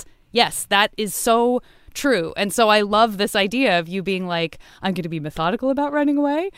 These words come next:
I'm going to come up with a target goal. I'm not gonna let it affect my, uh, my education, but I, yes, one hundred percent am going to run away. I just need to hustle a little bit." Like, do you, what,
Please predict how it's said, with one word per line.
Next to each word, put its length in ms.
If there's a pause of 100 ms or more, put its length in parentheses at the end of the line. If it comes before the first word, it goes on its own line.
(220)
I'm 220
going 280
to 340
come 180
up 140
with 80
a 40
target 440
goal. 360
I'm 140
not 180
gonna 120
let 100
it 80
affect 320
my, 400
uh, 500
my 220
education, 680
but 200
I, 300
yes, 240
one 140
hundred 160
percent 320
am 200
going 200
to 100
run 140
away. 320
I 100
just 160
need 120
to 60
hustle 340
a 20
little 160
bit." 200 (220)
Like, 160
do 80
you, 140
what, 240